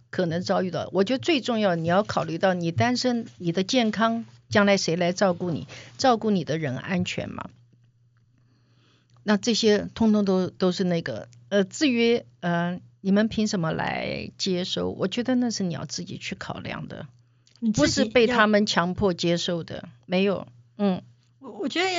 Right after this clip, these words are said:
Speaker 2: 得我听完之后，大概就是说，当别人这样说的时候，其实你
Speaker 1: 不舒服。
Speaker 2: 你不舒服，但你可以再还一个想法，就是，诶，他可能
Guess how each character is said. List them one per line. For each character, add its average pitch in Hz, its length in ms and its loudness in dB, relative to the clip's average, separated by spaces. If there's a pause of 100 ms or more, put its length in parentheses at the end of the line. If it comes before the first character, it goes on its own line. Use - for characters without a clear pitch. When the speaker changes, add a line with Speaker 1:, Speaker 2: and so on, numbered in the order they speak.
Speaker 2:
得 262 180 -6
我 220 100 2
听 285 160 -2
完 262 140 2
之 226 120 -2
后， 240 100 0
大 233 100 -2
概 226 140 -2
就 233 120 -2
是 240 140 -6
说， 220 240 -6
当 277 160 -2
别 220 160 -2
人 208 100 0
这 226 120 -2
样 208 100 0
说 202 260 -6
的 190 120 -6
时 165 180 -8
候， 170 140 -10
其 254 160 -6
实 349 100 4
你 - 40 8
Speaker 1:
不 247 40 0
舒 392 140 6
服。 240 300 6 (120)
Speaker 2:
你 220 100 0
不 349 120 0
舒 349 180 0
服， 202 240 0
但 269 340 0
你 196 140 4
可 247 140 -2
以 247 80 0
再 233 160 -2
还 185 240 -6
一 185 60 -4
个 185 100 -2
想 170 280 -8
法， 170 120 -8
就 175 120 -8
是， 180 220 -8 (280)
诶， 294 200 -4 (720)
他 370 180 0
可 202 260 -2
能 170 340 -6